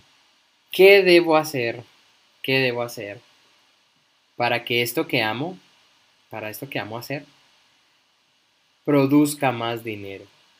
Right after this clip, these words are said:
¿Qué debo hacer hoy en mi pre-, en mi emprendimiento, este mes, esta semana, o hoy mismo,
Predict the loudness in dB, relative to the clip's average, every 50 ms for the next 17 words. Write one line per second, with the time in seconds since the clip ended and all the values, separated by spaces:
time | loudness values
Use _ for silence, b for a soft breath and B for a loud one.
0 | _ _ _ _ _ _ _ _ _ _ _ _ _ _ _ _ _ _ _ _
1 | _ _ _ _ _ _ _ _ _ _ _ _ 0 4 4 6 6 4 2 0
2 | -4 -6 -8 -10 -12 -12 -14 -18 _ _ _ _ _ _ _ _ -8 -8 -6 -6
3 | -8 -10 -14 -20 _ _ _ _ _ _ _ _ _ _ _ _ _ _ _ _
4 | -16 -14 -12 -12 -12 -12 -14 -14 -12 -12 -12 -12 -12 -14 -14 -16 -16 -18 -18 -18
5 | -18 -18 -18 -16 -16 -18 -18 -18 -18 -18 -14 -12 -12 -10 -8 -8 -8 -8 -10 -12
6 | -14 -16 -16 -18 -18 -18 -18 -18 -18 -18 -20 -20 -20 _ _ _ b b b b
7 | _ _ -8 -6 -4 -4 -4 -4 -4 -6 -8 -10 -14 -16 -20 -20